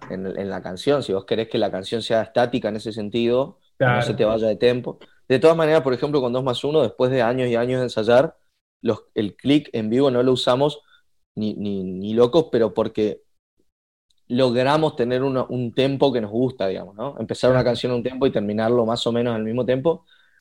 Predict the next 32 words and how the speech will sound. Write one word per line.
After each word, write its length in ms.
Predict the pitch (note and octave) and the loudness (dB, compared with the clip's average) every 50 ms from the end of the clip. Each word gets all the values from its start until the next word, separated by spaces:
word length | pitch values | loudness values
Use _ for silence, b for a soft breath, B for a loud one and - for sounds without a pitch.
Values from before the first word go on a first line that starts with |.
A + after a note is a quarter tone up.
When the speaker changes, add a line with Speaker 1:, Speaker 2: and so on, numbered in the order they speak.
| _ _ | _ _
Speaker 1:
O 280 | - - C3 C#3+ E3 F#3 | 6 8 10 10 10 10
si, 200 | F3+ - - A#2+ | 8 4 -2 -4
si 180 | - - - A2 | -4 -4 -4 -2
nos 140 | A2+ G#2+ | 0 2
vamos 240 | A2+ A#2+ B2+ C3 B2+ | 2 4 4 4 2
un 100 | C3 B2+ | 2 2
poco 220 | B2+ B2+ A#2 B2+ A#2+ | 2 2 2 2 2
para 240 | B2 A2+ A2+ A2+ | 2 4 4 4
arri-, 180 | A2 A#2 A#2 - | 2 2 0 0
para 180 | - G#2 G#2 G#2 | 0 2 2 2
adelante 300 | G#2 G#2+ A#2 B2 B2 C3 | 2 0 0 -2 -2 0
o 40 | |
para 140 | A#2 B2 B2 | 2 2 2
atrás, 360 | B2 B2 C3 C#3 D#3 - - _ _ _ _ _ _ | 2 4 4 2 2 2 -2 _ _ _ _ _ _
también 440 | - B2 A#2+ A2+ A#2 B2 C3 C3+ C#3+ | -2 -2 0 0 2 2 2 2 2
es 180 | C#3+ C3 - - | 0 0 0 0
el 340 | A#2 G#2 G2+ G2 F#2 F2+ - _ _ | 0 0 0 -2 -4 -6 -10 _ _
chiste 360 | - - C3 B2 B2+ - A#2+ | -4 -2 -2 -2 0 2 2
de 100 | A#2 G#2+ | 2 2
la 100 | G2+ G2 | 2 0
música 400 | G#2+ A#2 A2+ - A#2 G#2 G#2 F2+ | -2 -2 -2 -2 -2 -2 -2 -4
que, 80 | F#2+ - - - - | -6 -8 -12 -12 -12
que 80 | G#2 | -12
hacemos, 340 | F2+ - - A2+ A2 F#2+ F2 | -6 -2 0 0 0 0 -4
¿no? 180 | F2+ G2 - - | -8 -12 -10 -6
Speaker 2:
Y 120 | - C#3 C3 | -2 2 4
van 220 | C3+ C#3+ D3 D#3 | 4 4 4 2
juntos, 460 | C3 C3+ - E3 F3+ F3+ D#3+ - B2 G#2+ | 0 0 0 2 2 2 2 0 0 0
aparte, 360 | A2+ A#2 B2+ B2 A#2+ A#2+ A#2+ | 0 0 0 0 0 0 0
van 220 | A#2+ B2 B2+ B2 | -2 0 -2 -2
juntos, 340 | C3 C3 C#3 C#3 C3+ B2 B2 C3 | -2 -2 -2 -2 -2 -2 -4 -4
¿no? 260 | C3 C3+ C3+ - | -4 -4 -4 -4